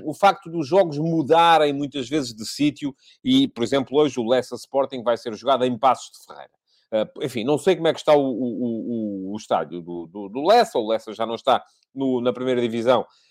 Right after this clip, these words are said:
ah, vai para, quase para vinte anos, ah, e, portanto, não sei como é que aquilo está, não sei se está muito degradado, se está em condições ou não está em condições, enfim. Ahm, agora,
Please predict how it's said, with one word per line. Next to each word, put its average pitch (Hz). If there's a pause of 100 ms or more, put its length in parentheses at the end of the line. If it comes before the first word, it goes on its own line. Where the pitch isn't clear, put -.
(120)
ah, 101 (200)
vai 120
para, 101
quase 117
para 113
vinte 143
anos, 185 (320)
ah, 147
e, 156
portanto, 156
não 160
sei 165
como 147
é 123
que 113
aquilo 131
está, 156
não 131
sei 123
se -
está 113
muito 120
degradado, 107
se -
está 123
em 110
condições 117
ou 113
não 110
está 107
em 98
condições, 143 (240)
enfim. 110 (340)
Ahm, 110 (100)
agora, 175